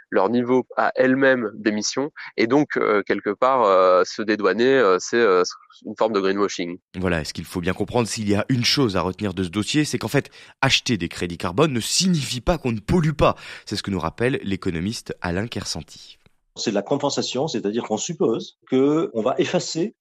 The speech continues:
Speaker 3: les émissions que l'on a faites, c'est-à-dire que on va de toute façon émettre, mais, euh, on prétend en tout cas que, euh, on va compenser en plantant des arbres ou en évitant des émissions quelque part sur la planète, en achetant ces fameux crédits carbone, et que ceci reviendra à, euh, plus un moins un égale zéro.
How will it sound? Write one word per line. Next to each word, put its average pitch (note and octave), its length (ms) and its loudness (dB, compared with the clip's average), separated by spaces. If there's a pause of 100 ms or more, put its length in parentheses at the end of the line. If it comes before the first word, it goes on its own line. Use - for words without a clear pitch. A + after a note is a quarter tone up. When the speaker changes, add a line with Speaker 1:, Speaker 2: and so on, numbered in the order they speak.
(120)
Speaker 3:
les A#2 220 -2
émissions B2 300 -2
que C3+ 60 -2
l'on A#2 160 -2
a A2 80 2
faites, C3 220 -6
c'est-à-dire G2+ 260 -6
que G2+ 240 -4
on G2+ 120 -6
va G#2+ 300 0
de A2 80 -4
toute A2 160 -10
façon A2+ 240 -2
émettre, A#2 380 -4
mais, B2 260 -2
euh, G#2 140 -4 (300)
on G#2+ 160 -6
prétend C3 460 0
en C#3 40 0
tout G2 140 -10
cas C3 240 0
que, A#2 160 -6
euh, A#2 680 0
on G2+ 60 -6
va G2+ 100 0
compenser B2+ 560 0
en C3+ 100 2
plantant A#2 280 -2
des A2 200 0
arbres A#2 260 2
ou - 40 2
en G#2 80 2
évitant A2+ 300 0
des G#2 160 -4
émissions G#2 280 -4
quelque G2+ 220 -8
part G#2+ 320 0
sur G2+ 140 -4
la F2+ 80 0
planète, G2 480 -6
en G#2 160 -4
achetant B2 240 0
ces A2+ 100 -8
fameux G#2+ 220 -2
crédits G#2+ 240 -2
carbone, A2+ 400 0
et A#2 80 -2
que A2 80 -4
ceci C#3+ 500 -4
reviendra G#2 680 0
à, A2+ 280 2
euh, G2+ 160 -2
plus - 300 -12
un B2 60 0
moins G#2 220 0
un B2+ 120 2
égale G#2 180 2
zéro. F#2 300 -4